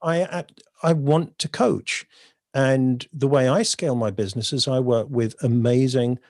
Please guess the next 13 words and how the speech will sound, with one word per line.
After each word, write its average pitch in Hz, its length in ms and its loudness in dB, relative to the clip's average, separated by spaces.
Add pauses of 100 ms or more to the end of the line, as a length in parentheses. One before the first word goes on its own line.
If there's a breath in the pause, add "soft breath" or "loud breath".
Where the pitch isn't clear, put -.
(160 soft breath)
high-achieving 135 680 -2
creatives 107 640 -4 (240 loud breath)
who 180 160 2
are 202 60 2
doing 170 340 0
things 156 340 -2
that 160 100 -4
are - 20 -10
gonna 135 160 -2
have 123 160 -2
a 131 60 0
big 117 200 0
impact. 107 580 -4